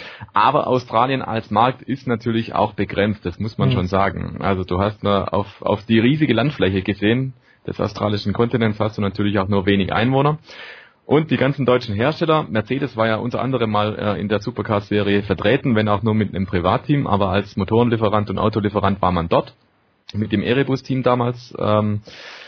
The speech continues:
Speaker 1: ja, es ist so, es ist vielleicht nicht die ideale Bühne dann für die Hersteller. B M W
Speaker 2: Ja.
Speaker 1: zum Beispiel sagt, nee, wir fahren in Australien lieber in den Langstreckenrennen mit, da haben wir mehr davon. Die fahren zum Beispiel beim vierundzwanzig-Stunden-Rennen in Bathurst mit oder beim zwölf-Stunden-Rennen dort.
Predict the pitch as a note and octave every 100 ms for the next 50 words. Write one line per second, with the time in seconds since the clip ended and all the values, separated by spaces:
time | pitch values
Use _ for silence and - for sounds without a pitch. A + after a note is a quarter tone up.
0 | - - - A2+ C#3+ D3+ C3+ - D#3+ E3
1 | D#3+ D#3 - - - - C3+ D#3 D3 -
2 | A#2+ C#3+ C3+ D3+ - B2+ B2+ A#2+ A#2 A2+
3 | A#2 B2 G2 F#2+ F#2 F#2 F#2 F2+ F2+ F2
4 | F2+ G#2+ A2 A2 D3 C#3+ A#2+ A#2 A#2 A2
5 | A2 G#2+ A#2 A2+ A#2 G#2+ G2+ G2 G2+ G#2
6 | A2 G2+ A2 G#2+ G2 F#2 C#3 - C3 A#2+
7 | B2+ B2+ B2+ B2 G#2 G2+ F2+ F2+ A2+ C3
8 | B2 A2+ G2 G2 G2+ G2+ G2 G2 F#2+ F#2
9 | G#2 G#2 G2 F#2+ F#2+ F#2+ F#2+ F#2+ F#2 F2+
10 | E2 E2+ B2 C#3 B2 C3 B2 - - F#2+
11 | A2+ A2+ - G#2 G#2 A2 G#2+ A2